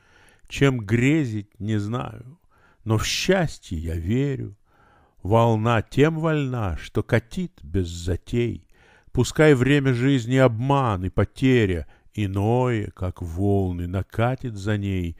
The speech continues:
с чужим разлучит, с долгочаянным свяжет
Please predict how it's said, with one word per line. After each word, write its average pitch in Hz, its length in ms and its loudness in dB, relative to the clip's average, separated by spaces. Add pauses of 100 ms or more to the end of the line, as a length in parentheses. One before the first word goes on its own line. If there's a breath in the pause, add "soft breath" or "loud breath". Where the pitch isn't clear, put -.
(340 soft breath)
с - 160 -14
чужим 120 600 2
разлучит, 101 1000 -4 (320 soft breath)
с 85 140 -12
долгочаянным 117 1300 4
свяжет 107 840 0